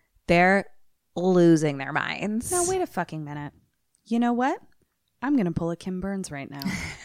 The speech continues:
Speaker 2: Because my objective is for me to stay alive.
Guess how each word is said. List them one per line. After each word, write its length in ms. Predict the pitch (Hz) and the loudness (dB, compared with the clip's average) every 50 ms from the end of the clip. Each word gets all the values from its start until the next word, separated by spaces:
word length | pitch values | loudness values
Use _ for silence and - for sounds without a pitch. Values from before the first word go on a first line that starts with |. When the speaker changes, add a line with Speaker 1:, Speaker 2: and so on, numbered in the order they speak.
| - - - - - - - - - - - _ _ _ _ _ _ _ _ _ _ _ _ _ - | -20 -16 -16 -16 -16 -16 -18 -18 -20 -20 -20 _ _ _ _ _ _ _ _ _ _ _ _ _ -4
Speaker 2:
Because 400 | 233 247 - - 247 226 196 175 | -4 -4 -2 -2 -4 -4 -2 -4
my 360 | 185 180 175 175 175 190 285 | -4 -4 -2 -2 -2 0 0
objective 840 | 381 392 302 185 160 - 160 156 - - - - 95 - - _ _ _ - _ | 0 -2 -2 -4 -4 -8 -8 -8 -10 -12 -14 -12 -12 -14 -16 _ _ _ -16 _
is 220 | - 185 180 165 - | -4 -2 -2 -2 -6
for 260 | - - 165 160 156 | -10 -12 -10 -10 -10
me 640 | 156 147 156 156 156 156 160 170 214 311 339 294 | -10 -10 -10 -10 -8 -6 -4 -2 0 2 2 2
to 180 | 196 - 170 160 | 0 0 -6 -6
stay 320 | - - - 170 165 147 | -6 -6 -6 -6 -6 -8
alive. 680 | 143 139 147 156 185 170 - - - _ _ - - | -8 -6 -4 -2 -2 -2 -4 -6 -14 _ _ -20 -20